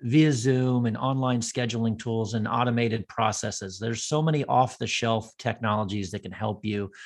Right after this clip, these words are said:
I feel like you and I could do a whole separate line of podcasts on helping pilots become entrepreneurs. It's something I'm super passionate about because, especially as covid taught us,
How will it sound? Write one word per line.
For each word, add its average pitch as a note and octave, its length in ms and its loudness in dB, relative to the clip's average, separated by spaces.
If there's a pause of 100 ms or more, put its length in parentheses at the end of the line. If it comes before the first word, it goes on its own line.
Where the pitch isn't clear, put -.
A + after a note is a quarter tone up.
(220)
I B2 100 4
feel E3 140 4
like C#3 180 4
you C#3+ 80 4
and C3 100 2
I B2+ 60 4
could A#2 140 -4
do A#2 140 2
a A2+ 60 0
whole B2 180 -2
separate B2 480 0
line A#2 280 2
of A2 140 -4
podcasts B2 600 4
on G#2+ 100 -6
helping A#2+ 340 -2
pilots A#2+ 400 -2
become A2 360 -2
entrepreneurs. A#2 800 0 (420)
It's A2+ 120 -6
something A#2+ 320 0
I'm G#2+ 140 0
super B2 340 -2
passionate A2+ 460 0
about A2 400 4
because, A2 320 -2
especially A#2+ 460 0
as A2 100 -2
covid A#2 380 0
taught A2 220 2
us, B2 180 -2